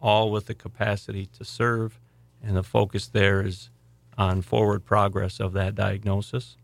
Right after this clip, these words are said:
So therefore, it only takes a matter of hours. From a customer's perspective, it's, uh, certainly much easier, much more beneficial, uh, in that latter scenario in a flow-efficient model.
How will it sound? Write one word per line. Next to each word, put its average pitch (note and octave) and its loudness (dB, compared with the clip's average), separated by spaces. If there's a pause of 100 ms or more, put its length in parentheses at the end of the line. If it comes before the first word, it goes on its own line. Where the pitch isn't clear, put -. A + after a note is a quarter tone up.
So G#2+ -2
therefore, G2 2
it G2+ 2
only G2+ 2
takes G2 -4
a G#2+ -4
matter G#2 -2
of - -16
hours. G#2+ 0 (480)
From G2+ 0
a F#2+ -4
customer's G#2+ 0
perspective, A2+ -2
it's, - -14 (180)
uh, G#2 -8
certainly G#2 -2
much G2 0
easier, G#2 0
much F#2+ -4
more G2 -2
beneficial, G2+ -4 (460)
uh, F#2+ -8
in G2 0
that F2+ 0
latter G2 0
scenario F#2+ -2
in F#2+ -4
a F#2+ -4
flow-efficient G2+ -2 (200)
model. F#2+ -4